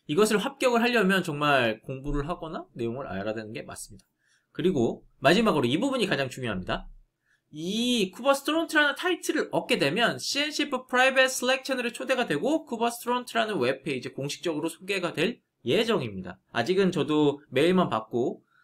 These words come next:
초대도 못 받았고 웹페이지도 아직 어디 있는지 모르겠으나 이러한 형태로 메일이 옵니다. 지금 여기 보면은 노란색 부분만 보시면 되는데요.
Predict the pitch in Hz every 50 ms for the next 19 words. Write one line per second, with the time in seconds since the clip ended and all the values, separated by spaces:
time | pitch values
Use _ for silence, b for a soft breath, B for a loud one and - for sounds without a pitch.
0 | _ _ - - 185 202 190 190 170 127 - - 139 131 120 - - 127 135 139
1 | 123 123 123 - 156 147 143 147 - 147 139 123 117 107 98 - - - 107 -
2 | 143 143 143 - _ - 120 113 123 139 139 123 120 120 123 107 101 107 127 127
3 | 139 - - - 110 117 180 185 B B B B B B B 147 160 185 254 277
4 | 277 262 254 262 262 254 262 254 233 226 175 135 120 131 135 135 110 95 - -
5 | - - - - _ _ _ _ _ _ _ _ _ _ _ _ _ _ _ _
6 | _ _ b b b b b _ - 220 220 185 190 202 247 220 226 220 226 226
7 | 208 160 151 170 220 269 294 - 320 - - 247 240 233 233 226 196 160 151 190
8 | 190 185 147 135 131 127 143 220 226 156 -